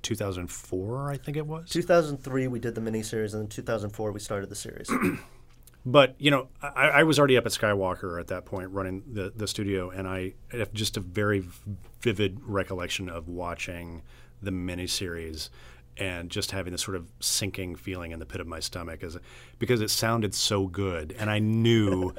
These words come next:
Speaker 2: <laughs>
Speaker 1: that you guys weren't spending anywhere near the kind of budgets that we were having at Skywalker,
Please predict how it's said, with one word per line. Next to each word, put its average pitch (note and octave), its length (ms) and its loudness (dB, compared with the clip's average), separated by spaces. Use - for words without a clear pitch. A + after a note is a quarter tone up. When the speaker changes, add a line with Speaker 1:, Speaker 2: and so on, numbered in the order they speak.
Speaker 2:
<laughs> - 140 -18
Speaker 1:
that A2+ 140 4
you G#2+ 100 2
guys G2 280 4
weren't G#2+ 200 0
spending F#2+ 380 0
anywhere G2+ 340 0
near G#2 520 2
the G#2 80 0
kind G#2+ 180 2
of F#2 80 -4
budgets F#2 360 -2
that G2+ 140 0
we G2+ 120 -4
were G2 100 0
having G#2+ 220 2
at G#2+ 80 -4
Skywalker, C#3+ 440 4